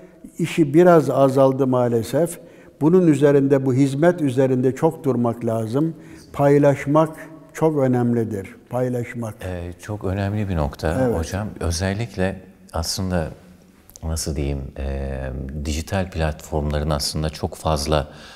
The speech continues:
Speaker 2: e, gündemde olduğu, cep telefonuyla, e, teknolojik aletlerle
Speaker 1: Evet.
Speaker 2: birebir, e,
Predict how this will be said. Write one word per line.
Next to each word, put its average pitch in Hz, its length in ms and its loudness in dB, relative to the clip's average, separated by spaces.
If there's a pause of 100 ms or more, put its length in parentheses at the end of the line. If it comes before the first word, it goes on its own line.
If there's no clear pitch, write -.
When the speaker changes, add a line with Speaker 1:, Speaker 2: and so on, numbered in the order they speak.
(280)
Speaker 2:
e, 71 400 -2
gündemde 78 540 0
olduğu, 67 560 0 (280)
cep 85 240 -2
telefonuyla, 76 760 -2 (440)
e, 76 300 -2
teknolojik 85 580 -2
aletlerle 76 580 0
Speaker 1:
Evet. 78 220 -4
Speaker 2:
birebir, 104 580 -2 (420)
e, 78 360 0